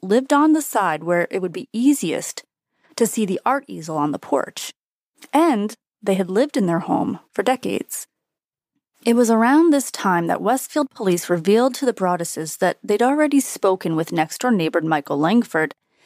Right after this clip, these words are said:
and while they weren't certain he was responsible for the letters, they felt that if he were, well, he wouldn't be sending any more after their talk. Unfortunately, for the investigation, there were no fingerprints or other identifying factors found in the letters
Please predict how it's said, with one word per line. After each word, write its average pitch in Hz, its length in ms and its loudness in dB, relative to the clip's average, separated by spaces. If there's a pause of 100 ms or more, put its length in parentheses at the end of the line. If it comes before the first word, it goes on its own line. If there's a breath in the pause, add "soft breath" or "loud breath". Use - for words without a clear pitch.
(160)
and 277 140 6
while 311 140 4
they 320 120 -2
weren't 330 300 -4
certain 226 460 0
he 202 180 2
was 180 220 -4
responsible 196 800 0
for - 140 -12
the 147 100 -2
letters, 170 380 -4
they 208 120 0
felt 330 300 -4
that 285 100 2
if 220 120 -2
he 196 120 -2
were, 196 460 0
well, 165 360 0 (760 soft breath)
he 233 100 0
wouldn't 320 280 4
be 254 100 2
sending 196 360 2
any 170 180 4
more 170 480 2 (140)
after 160 280 -4
their - 120 0
talk. - 540 -4 (880)
Unfortunately, 226 960 -2
for - 140 -4
the 220 100 2
investigation, 185 800 0
there 180 100 2
were 220 120 2
no 247 240 4
fingerprints 208 720 -2
or - 100 -4
other 214 240 -2
identifying 170 600 -4
factors 277 580 -4
found 170 260 0
in 180 80 0
the 180 80 -2
letters 156 480 -2